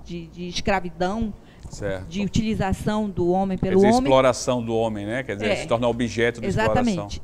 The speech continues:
Speaker 1: E, então, nós fazemos também esse enfrentamento com algumas denúncias do campo, mas, é, a, a, na realidade, nós temos um trabalho com o povo do campo, mas é um trabalho que ainda deixamos mais para as outras, para as demais instituições,
Speaker 2: Mas
Speaker 1: focalizando m-,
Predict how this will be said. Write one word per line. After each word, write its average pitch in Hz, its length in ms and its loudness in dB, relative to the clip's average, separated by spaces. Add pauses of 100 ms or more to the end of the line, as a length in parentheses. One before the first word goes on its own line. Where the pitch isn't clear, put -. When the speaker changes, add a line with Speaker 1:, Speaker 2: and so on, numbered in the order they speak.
Speaker 1:
E, 208 300 -6
então, 214 240 2
nós 240 200 0
fazemos 240 380 -4
também 214 280 -4
esse 214 180 -4
enfrentamento 226 500 -4
com 285 100 -4
algumas 269 440 -6
denúncias 233 600 -2
do 262 100 -8
campo, 170 500 -4 (320)
mas, 190 600 0
é, 185 760 4
a, 185 520 -2
a, - 40 -4
na 196 120 -2
realidade, 196 560 -4
nós 214 160 -4
temos 190 240 -6
um 196 100 -2
trabalho 214 560 -2
com 175 460 -2
o 147 160 -4
povo 180 240 0
do 190 100 0
campo, 208 300 -6 (320)
mas 208 280 -2
é 214 120 0
um 226 80 0
trabalho 202 440 -2
que 233 120 -2
ainda 214 280 -2
deixamos 214 560 -2
mais 208 440 0
para 226 140 0
as 208 100 0
outras, 220 340 -4
para 214 160 -4
as 202 60 -2
demais 208 320 2
instituições, 220 580 -4
Speaker 2:
Mas 190 220 -10
Speaker 1:
focalizando 214 640 -2
m-, 208 280 0